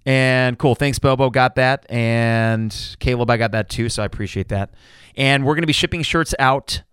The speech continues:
on, by Friday. By Friday. So I got them, I got the box right in front of me. I got the shipping,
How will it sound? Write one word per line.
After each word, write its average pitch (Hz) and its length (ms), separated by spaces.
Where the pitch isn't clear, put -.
on, 123 480
by 117 160
Friday. 107 500
By 117 140
Friday. 104 380
So - 160
I 104 80
got 113 200
them, 110 340
I 117 140
got 131 140
the 110 80
box 120 320
right 127 160
in 156 80
front 151 180
of 156 80
me. 180 180
I 110 120
got 110 180
the 107 60
shipping, 156 640